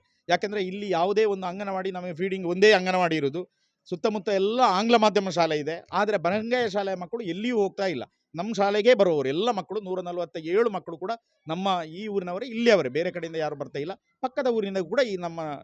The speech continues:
ಶಾಲೆಗೆ ಬರ್ತಾ ಇದ್ದಾರೆ ಸರ್. ಅಂದ್ರೆ ಇಲ್ಲಿಯ ಒಂದು ಶಿಕ್ಷಣದ ಮಟ್ಟ ಒಳ್ಳೆಯ ರೀತಿಯಲ್ಲಿ ಇದೆ ಸರ್. ಅಂದ್ರೆ ಒಳ್ಳೆಯ ಅಧ್ಯಾಪಕರಿದ್ದಾರೆ, ವಿಷಯವಾರು ಇದ್ದಾರೆ, ಇಂಗ್ಲಿಷ್ಗೆ ಬೇಕಾದವರು ಇದ್ದಾರೆ, ಮ್ಯಾಥ್ಸ್ ಮತ್ತು ಸೈನ್ಸ್ಗೆ ಇದ್ದಾರೆ, ಹಿಂದಿಗಿದ್ದಾರೆ,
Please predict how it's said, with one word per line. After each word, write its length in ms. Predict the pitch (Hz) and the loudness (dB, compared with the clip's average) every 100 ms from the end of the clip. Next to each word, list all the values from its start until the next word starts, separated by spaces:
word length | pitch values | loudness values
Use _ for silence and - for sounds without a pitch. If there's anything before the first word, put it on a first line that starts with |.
| - | -6
ಶಾಲೆಗೆ 260 | 170 175 160 | 0 2 2
ಬರ್ತಾ 220 | 139 160 | -2 -2
ಇದ್ದಾರೆ 280 | 139 110 98 | -4 -4 -8
ಸರ್. 140 | 95 _ _ _ | -16 _ _ _
ಅಂದ್ರೆ 200 | 175 240 | -2 0
ಇಲ್ಲಿಯ 320 | 196 214 262 220 - _ _ - | 0 -2 0 0 -2 _ _ -8
ಒಂದು 200 | 208 202 | -4 -4
ಶಿಕ್ಷಣದ 420 | 196 - 285 269 | -4 0 0 0
ಮಟ್ಟ 260 | 214 202 - 233 | -2 0 2 6
ಒಳ್ಳೆಯ 260 | 190 262 262 | 8 8 6
ರೀತಿಯಲ್ಲಿ 360 | 220 196 214 | 4 0 -2
ಇದೆ 160 | 185 139 | -2 -4
ಸರ್. 160 | 107 - 147 | -6 -10 -6
ಅಂದ್ರೆ 160 | 190 | -2
ಒಳ್ಳೆಯ 260 | 165 226 269 | 0 2 2
ಅಧ್ಯಾಪಕರಿದ್ದಾರೆ, 1000 | 165 156 214 202 175 156 139 127 _ _ | 2 0 0 -2 -4 -2 -2 -4 _ _
ವಿಷಯವಾರು 520 | 165 226 262 240 190 196 | -2 2 4 4 2 2
ಇದ್ದಾರೆ, 320 | 156 127 - | 0 -2 -4
ಇಂಗ್ಲಿಷ್ಗೆ 340 | 165 202 185 175 | -8 -6 -4 -4
ಬೇಕಾದವರು 400 | 170 160 190 180 | -2 -4 -4 -2
ಇದ್ದಾರೆ, 340 | 151 139 - _ - | -4 -4 -10 _ -12
ಮ್ಯಾಥ್ಸ್ 280 | 160 185 180 | -6 -6 -6
ಮತ್ತು 200 | 175 147 | -10 -8
ಸೈನ್ಸ್ಗೆ 400 | 180 170 151 180 | -8 -6 0 0
ಇದ್ದಾರೆ, 300 | 160 139 131 - _ _ | 2 0 -2 -8 _ _
ಹಿಂದಿಗಿದ್ದಾರೆ, 680 | 208 233 208 175 147 131 | -4 -2 -2 -2 0 -2